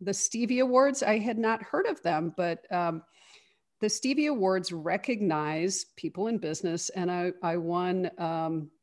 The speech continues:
Entrepreneur of the Year for businesses with eleven to twenty-five hundred employees, which is, you know, <laughs> quite a,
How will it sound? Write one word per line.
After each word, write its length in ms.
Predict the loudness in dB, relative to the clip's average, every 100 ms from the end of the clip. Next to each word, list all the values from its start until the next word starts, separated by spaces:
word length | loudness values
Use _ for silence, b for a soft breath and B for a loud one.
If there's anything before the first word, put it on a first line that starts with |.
| -20 _
Entrepreneur 640 | -4 -2 -4 -4 0 2 2
of 100 | 0
the 100 | -2
Year 380 | 0 2 2 0
for 680 | -4 -4 0 2 2 -2 -2
businesses 560 | -2 0 0 0 -2
with 180 | -2 -2
eleven 540 | -2 -2 0 2 2 0
to 140 | -4
twenty-five 960 | -8 -12 0 0 0 -4 -2 0 2 0
hundred 360 | -2 0 0 0
employees, 840 | -2 -4 -2 0 0 0 -2 -4
which 240 | -6 -6
is, 380 | -8 -8 -8 -10 _
you 80 | -6 -2
know, 120 | -2
<laughs> 60 |
quite 280 | 2 4 8
a, 120 | 6